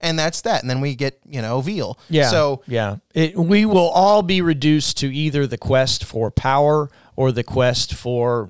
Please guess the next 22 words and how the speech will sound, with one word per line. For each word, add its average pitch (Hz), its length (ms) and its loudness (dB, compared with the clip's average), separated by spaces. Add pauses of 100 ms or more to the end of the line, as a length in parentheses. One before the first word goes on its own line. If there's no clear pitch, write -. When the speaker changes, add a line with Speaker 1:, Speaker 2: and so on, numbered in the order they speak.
Speaker 2:
um, 120 320 -6
our 123 180 -2
appetites, - 760 -4
Speaker 1:
Mm-hmm. 127 400 -2
Speaker 2:
right? 117 280 -2
It, 131 280 -4
it, 131 220 -6
it 127 160 -12 (360)
ultimately 143 800 0 (280)
will 135 320 0
only 151 320 0
be, 143 520 0
um, 139 420 -6 (160)
hedonism 143 960 -2
everywhere, 131 580 -4 (100)
right? 113 360 -6
So, 131 400 2 (760)
yeah, 220 260 -14 (120)
that's, 180 360 -2
that's - 340 -2
the 165 100 -2
concern 147 760 0